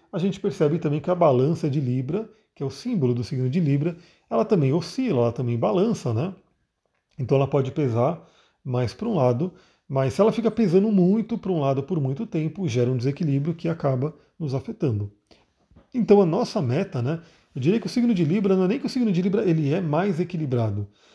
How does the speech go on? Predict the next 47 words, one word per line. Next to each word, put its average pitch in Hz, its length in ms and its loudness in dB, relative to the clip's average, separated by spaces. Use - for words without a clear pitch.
O 160 80 -12
signo 190 240 0
de 165 100 4
Libra, 202 360 2
ele 175 240 4
busca 180 580 -2
o 190 100 2
equilíbrio 170 640 -2
a 180 80 -2
todo 143 240 -2
momento. 131 440 0
Então 131 200 -4
ele 131 100 0
está 139 200 -6
a - 40 -4
todo 165 200 0
momento 147 520 -2
buscando 160 680 -2
esse 139 160 -6
equilíbrio. 117 480 -6
Então 190 240 0
essa 165 180 0
é 185 40 2
uma 180 100 0
temática 156 680 -2
muito 147 400 0
interessante 147 520 -4
também 127 420 -4
para 139 180 2
o 127 60 4
dia 131 160 0
de 196 100 0
hoje, 156 380 2
né? 151 220 -8
Como 143 200 -4
é 175 60 -2
que 208 100 -8
está - 160 -4
o 180 80 2
equilíbrio 180 400 0
na 185 80 0
nossa 196 220 -2
vida? 147 240 0
O - 20 0
que 147 100 -10
que 208 120 -8
precisa, 190 440 -2